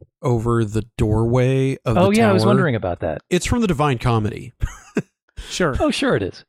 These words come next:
Speaker 1: Uh, it's from the Divine Comedy and, and roughly translates to "My maker was divine authority."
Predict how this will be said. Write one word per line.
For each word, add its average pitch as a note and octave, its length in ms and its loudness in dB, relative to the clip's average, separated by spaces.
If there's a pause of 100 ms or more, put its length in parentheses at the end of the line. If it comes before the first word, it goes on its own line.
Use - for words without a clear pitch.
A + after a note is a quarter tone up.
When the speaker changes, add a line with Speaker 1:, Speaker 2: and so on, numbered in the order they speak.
(140)
Speaker 1:
Uh, C#3 400 0
it's D#3 160 -4
from A#3 160 -2
the G#3 60 -2
Divine D3+ 320 0
Comedy B2 520 0
and, A#2 440 -2
and A#2 260 -2
roughly C3 340 0
translates A#2 720 -2
to A#2 360 2
"My A#2 260 0
maker A#2+ 320 -2
was C3 180 -2
divine A2 380 -2
authority." G#2 640 -4